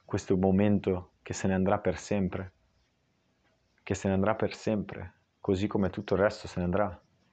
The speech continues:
Apprezziamolo, lo apprezzo, voglio apprezzarlo, fai quello che puoi per apprezzarlo, perché in un qualche modo è l'unica cosa che hai. E quindi,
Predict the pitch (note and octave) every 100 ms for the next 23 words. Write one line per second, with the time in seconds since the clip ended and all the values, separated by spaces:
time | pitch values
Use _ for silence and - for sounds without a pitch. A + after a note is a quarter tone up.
0 | _ _ _ _ _ - - - F#2+ F2+
1 | - A2+ B2+ E2+ - E2+ E2+ - A2+ A#2+
2 | - E2+ G#2+ A2+ F#2+ - A#2+ G#2 E2 -
3 | _ G2+ A2 C3 B2 A2+ G2+ F#2 F#2 G#2
4 | - F2+ F2 - G#2 F2+ F#2 - - -
5 | _ F#2 F2 G2 G2 A2 - - - _
6 | - - _ _ - - A#2 G#2 A2+ A2+
7 | G#2 G#2+ G2 A#2+ C3 F2+ F2 F2 _ _
8 | _ _ _ _ - A2+ G#2 A#2 A2+ F#2+
9 | F#2+ G2 G#2 E2 - _ _ _ _ _
10 | _ _ _ _ - - _ - - -
11 | - _ _ _ - A2 - G#3 A2 G#2
12 | -